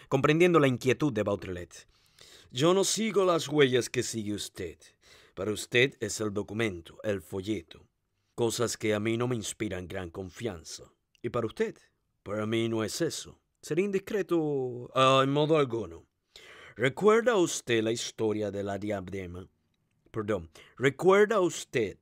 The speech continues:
la historia de la diadema? La historia del duque de Chambery". "Sí".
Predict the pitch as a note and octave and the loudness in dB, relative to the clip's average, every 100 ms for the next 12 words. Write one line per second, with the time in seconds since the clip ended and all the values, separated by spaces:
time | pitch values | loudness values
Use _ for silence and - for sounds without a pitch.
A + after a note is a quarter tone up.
0 | - B2+ B2+ A#2+ - C#3+ C3 C3 C3+ A2+ | -12 -4 -2 -4 -6 -4 -2 -2 -4 -4
1 | G#2 F#2+ G2 G2+ G2 G#2+ G#2+ A#2+ B2+ _ | -4 -6 -8 -6 -6 -6 -6 -8 -10 _
2 | _ _ _ _ G2 G2+ - A#2+ A2 A2 | _ _ _ _ -6 -4 -4 0 0 0
3 | F2+ F2 F2+ A2+ A2+ B2 F#2 F2 - F#2 | -4 -10 -6 -4 -2 -4 -6 -8 -10 -10
4 | F#2 F2+ F2 G#2+ A2+ - _ _ _ _ | -10 -10 -6 -4 -6 -8 _ _ _ _
5 | _ _ _ _ - G#3 C4 | _ _ _ _ -8 -8 -8